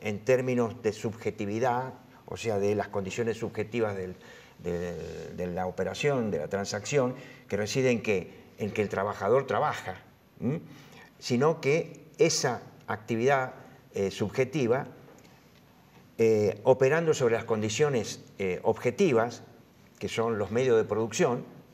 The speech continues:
en manos del empresario, esa combinación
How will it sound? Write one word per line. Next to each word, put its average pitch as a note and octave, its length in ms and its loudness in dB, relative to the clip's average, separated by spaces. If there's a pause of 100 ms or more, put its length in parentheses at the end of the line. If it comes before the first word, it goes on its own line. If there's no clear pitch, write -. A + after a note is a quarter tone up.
(120)
en F2+ 140 -8
manos G#2+ 280 -2
del F#2 120 0
empresario, C#3+ 680 0 (440)
esa D3 320 4
combinación D3 800 2